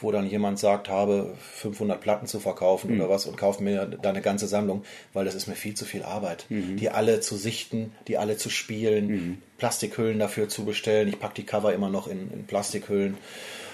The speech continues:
Speaker 1: Und nee, möchte ich gar nicht. Ich kauf mal lieber hier zwei, da drei oder auch mal zehn oder vielleicht auch mal nur eine. Und es gibt auch Flohmärkte, die ich besuche und komm ohne irgendwas wieder.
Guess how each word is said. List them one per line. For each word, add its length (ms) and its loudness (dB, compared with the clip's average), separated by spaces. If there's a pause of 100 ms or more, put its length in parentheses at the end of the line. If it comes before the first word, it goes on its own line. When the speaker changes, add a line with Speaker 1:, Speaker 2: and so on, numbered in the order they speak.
(200)
Speaker 1:
Und 320 2 (200)
nee, 320 0
möchte 220 0
ich 80 -4
gar 180 2
nicht. 140 -2
Ich 240 -10
kauf 240 8
mal 80 4
lieber 220 6
hier 260 4
zwei, 460 8
da 240 6
drei 480 6
oder 260 6
auch 120 2
mal 200 2
zehn 460 2
oder 340 4
vielleicht 300 4
auch 60 -6
mal 220 -2
nur 200 0
eine. 400 6
Und 80 0
es 80 -4
gibt 200 -2
auch 80 2
Flohmärkte, 560 2
die 60 -2
ich 140 -4
besuche 400 -4
und 360 -2
komm 320 0
ohne 280 4
irgendwas 580 0
wieder. 340 4